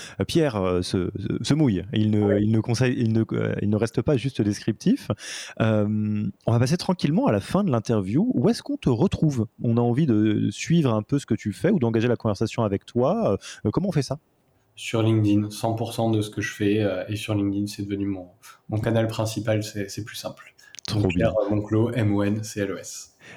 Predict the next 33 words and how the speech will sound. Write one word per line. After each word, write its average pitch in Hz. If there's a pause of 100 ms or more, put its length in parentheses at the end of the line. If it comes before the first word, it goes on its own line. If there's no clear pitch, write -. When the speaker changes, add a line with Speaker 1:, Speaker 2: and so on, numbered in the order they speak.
(140)
Speaker 1:
Euh, 92 (160)
je 98
demande 143
d'habitude 117
quel -
livre, 117
podcast 113
ou 117
blog 117
tu -
recommanderas 107
aux 107
auditeurs. 104
Là, 104
ça 107
serait, -
euh, 104
dommage 113
de 98
ne 95
pas 117
recommander 107
ton 107
livre. 147
Tu -
redonnes 135
les 139
références, 131
le 120
titre -
et 120
les 113
auteurs ? 143